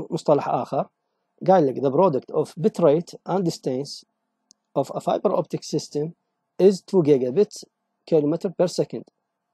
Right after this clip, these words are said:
What is the maximum rate at five kilometer?" زين.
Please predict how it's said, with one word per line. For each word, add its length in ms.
What 200
is 160
the 60
maximum 540
rate 260
at 240
five 360
kilometer?" 440
زين. 180